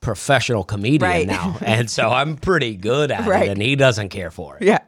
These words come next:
Speaker 2: He's like, "Why are you being so
Speaker 1: <laughs>
Speaker 2: mean,
Speaker 1: Yeah,
Speaker 2: Dusty?"
Speaker 1: he doesn't care for it. Like, I, I just,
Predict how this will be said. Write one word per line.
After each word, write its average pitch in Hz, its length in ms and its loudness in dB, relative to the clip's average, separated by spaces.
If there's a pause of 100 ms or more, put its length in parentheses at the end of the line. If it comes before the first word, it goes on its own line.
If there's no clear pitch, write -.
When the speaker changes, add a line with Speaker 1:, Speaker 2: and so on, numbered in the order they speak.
(360)
Speaker 2:
He's 226 240 0
like, 165 180 2
"Why 165 120 2
are - 20 2
you 180 60 0
being 185 160 -2
so 170 160 0
Speaker 1:
<laughs> 151 120 0
Speaker 2:
mean, 190 220 2
Speaker 1:
Yeah, 151 120 4
Speaker 2:
Dusty?" - 260 0
Speaker 1:
he - 80 4
doesn't 131 260 0
care 104 200 -4
for 90 260 -10
it. - 60 -20 (460)
Like, 185 240 0 (140)
I, 151 160 0 (140)
I 135 40 2
just, 143 300 -4